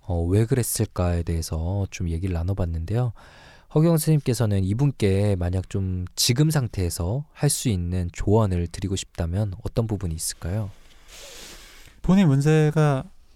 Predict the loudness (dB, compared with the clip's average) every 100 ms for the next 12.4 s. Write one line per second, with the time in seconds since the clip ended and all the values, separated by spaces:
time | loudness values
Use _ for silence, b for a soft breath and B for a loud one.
0 | -20 -20 -6 0 2 2 0 -2 -4 -12
1 | -12 -2 -2 0 0 2 2 4 2 0
2 | -6 _ -20 -20 -20 _ _ -4 -2 2
3 | 2 4 2 2 0 0 2 0 0 -4
4 | _ -12 -2 2 4 4 4 4 0 2
5 | 2 2 0 -2 0 0 2 2 2 2
6 | 0 -2 -4 -2 0 0 -6 b -10 -2
7 | 0 2 2 0 -6 -8 -8 -8 -12 -10
8 | -10 -12 -4 -2 -2 -6 -20 _ -10 -2
9 | 0 0 0 2 2 0 0 2 0 0
10 | 0 0 2 0 0 -2 -2 0 0 -2
11 | -4 -4 -2 -2 0 0 0 -2 0 -2
12 | -4 -6 -4 -4